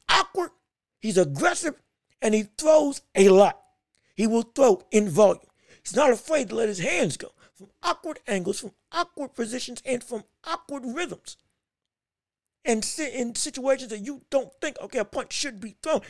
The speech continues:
he will throw it. He will follow up shots with shots that don't make sense. He'll moves to the beat of his own drum, and it makes him hard to really relegate. And understand, as a boxer,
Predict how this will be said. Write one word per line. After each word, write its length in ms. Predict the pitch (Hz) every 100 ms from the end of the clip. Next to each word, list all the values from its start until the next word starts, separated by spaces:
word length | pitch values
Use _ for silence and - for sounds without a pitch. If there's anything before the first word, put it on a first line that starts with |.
| -
he 140 | - 277
will 180 | 269 262
throw 320 | - 320 -
it. 60 | - _ _ _ _ _ _ _ _
He 120 | - 269
will 320 | 269 233 - _
follow 480 | - - 302 294 277
up 160 | 285 -
shots 560 | - 311 - - - -
with 320 | 196 320 -
shots 360 | - 349 311 -
that 160 | 262 214
don't 180 | 233
make 180 | 226 247
sense. 360 | - 330 - - _ _ _ _ _ _ _ _ _
He'll 140 | 233
moves 580 | 226 226 330 392 370 349
to 100 | 339
the 80 | 277
beat 160 | 285
of 80 | 277
his 120 | 247
own 260 | - 226 220
drum, 300 | 160 196 151 - _ _ _ _ _ _
and 100 | 196
it 80 | 185
makes 460 | 196 320 339 -
him 160 | 294 262
hard 600 | - 214 240 226 233 - - _
to 160 | 214
really 200 | 202 247
relegate. 500 | 208 170 196 156 - _ _ _ _
And 100 | 320
understand, 640 | 359 339 - - 320 233 180 _ _ _ -
as 200 | 254 233
a 40 |
boxer, 380 | 190 233 - -